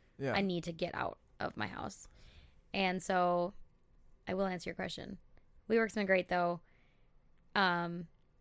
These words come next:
Speaker 2: okay, so diversity there. I will say that one, so it was, like, a lunch and learn with this organization. That actually really helped me get out of my box because <clears throat> when I first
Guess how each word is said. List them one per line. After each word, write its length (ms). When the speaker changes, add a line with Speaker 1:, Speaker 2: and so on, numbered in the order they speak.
Speaker 2:
okay, 200
so 400
diversity 460
there. 260
I 80
will 160
say 240
that 200
one, 420
so 120
it 40
was, 80
like, 100
a 60
lunch 240
and 100
learn 220
with 160
this 260
organization. 640
That 160
actually 240
really 160
helped 160
me 140
get 140
out 80
of 60
my 100
box 280
because 320
<clears throat> 160
when 800
I 140
first 280